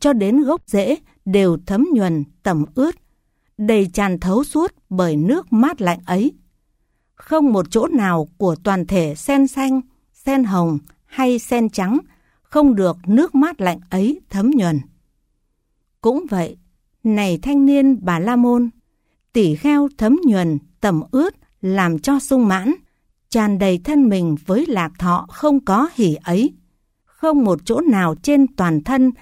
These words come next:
không được lạc thọ không có hỷ ấy thấm nhuần. Đó là thiền định của vị ấy. Bốn trăm bảy mươi. Lại nữa, này thanh niên Bà La Môn,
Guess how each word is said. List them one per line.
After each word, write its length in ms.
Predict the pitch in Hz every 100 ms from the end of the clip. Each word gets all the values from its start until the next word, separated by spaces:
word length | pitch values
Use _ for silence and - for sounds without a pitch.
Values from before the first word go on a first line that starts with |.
| _
không 280 | _ 311 285
được 280 | 196 170 180
lạc 240 | 175 180 180
thọ 280 | 175 170 -
không 340 | - - 302 269
có 300 | - 202 311
hỷ 180 | - 160
ấy 420 | - 180 190 320 - -
thấm 220 | 202 262 320
nhuần. 260 | 180 151 139 _ _ _ _ -
Đó 220 | 208 311
là 260 | 320 202 151 -
thiền 300 | - 196 175
định 180 | 175 196 - -
của 220 | 180 151
vị 140 | 147 196 -
ấy. 260 | 175 277 - _ _ _ _ _ _ _ _ _ _ _ _ _ _ _ _ _ _ _
Bốn 280 | 202 208 302 -
trăm 280 | 277 269 254
bảy 240 | 190 156
mươi. 320 | 165 240 240 - _ _ _ _ _ _ _ _ _ _ _
Lại 340 | 208 214 208 185
nữa, 320 | 196 233 349 _ _ _ _
này 340 | 202 190 180 170
thanh 220 | 285 285
niên 300 | 277 277 269 262
Bà 200 | 180 170
La 180 | 170 247
Môn, 300 | 240 247